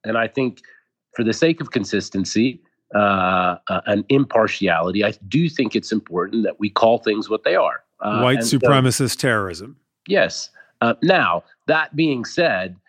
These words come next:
Speaker 1: um, that doesn't then, uh, tip us into blindly following a, a silly, uh,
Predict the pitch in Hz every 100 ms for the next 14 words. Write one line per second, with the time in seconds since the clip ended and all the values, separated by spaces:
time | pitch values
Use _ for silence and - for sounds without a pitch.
0 | _ - 117 120 _ - 135 135 117 143
1 | 170 143 123 113 110 101 113 101 95 107
2 | 117 _ _ - - 95 95 - 165 143
3 | 131 - 143 147 139 - 113 98 104 123
4 | - - - 95 117 113 131 127 120 123
5 | 143 127 104 101 98 95 98 - 98 95
6 | - - 139 139 139 131 123 107 _ _
7 | 107 101 92 92